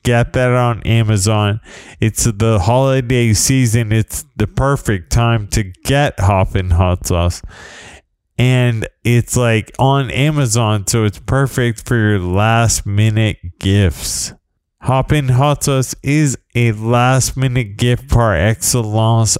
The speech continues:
on Amazon. Check it out. So we were trying to go see that Martin Scorsese movie,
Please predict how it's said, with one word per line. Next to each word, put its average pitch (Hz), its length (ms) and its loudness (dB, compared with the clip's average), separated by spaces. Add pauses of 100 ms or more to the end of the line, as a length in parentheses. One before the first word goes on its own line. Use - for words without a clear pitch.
on 117 460 2
Amazon. 107 1000 0 (580)
Check 175 280 -2
it 185 140 2
out. 190 440 0 (680)
So 131 580 0
we 160 180 2
were 160 160 2
trying 160 340 0
to 147 100 0
go 135 260 2
see 143 280 0
that 123 240 0
Martin 131 440 2
Scorsese 120 920 2
movie, 104 840 2